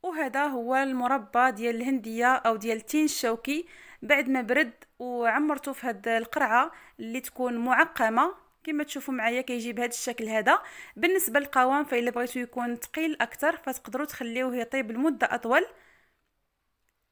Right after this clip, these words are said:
يعني نتوما كتحكموا في القوام ديال الكونفيتير. كما تشوفوا معايا كيجي من اروع ما يكون، كيجي لذيذ بزاف، كنصحكم تجربوه. كيجي لذيذ وصحي،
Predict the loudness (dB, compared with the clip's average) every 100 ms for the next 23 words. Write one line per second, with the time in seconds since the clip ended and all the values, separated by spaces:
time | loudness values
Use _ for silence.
0 | _ _ _ _ -12 -8 -6 -6 -6 -4
1 | -6 -6 -6 -4 -2 0 -2 -6 -10 -4
2 | 2 4 4 2 2 -2 -4 -2 -2 -2
3 | 0 2 2 -2 -4 -2 -4 -6 _ _
4 | _ _ _ -2 -2 -2 -6 -4 0 0
5 | 0 -4 -4 -4 -2 -2 -2 -4 0 0
6 | 2 2 2 0 0 -2 -2 0 2 0
7 | -4 -4 -4 -6 -4 0 0 -2 -4 2
8 | 0 0 -4 -2 -4 -4 -2 -2 -2 -2
9 | -2 2 2 0 -10 _ _ _ _ -10
10 | -8 -8 -8 -6 -2 0 0 -2 -2 0
11 | -2 -2 -2 -2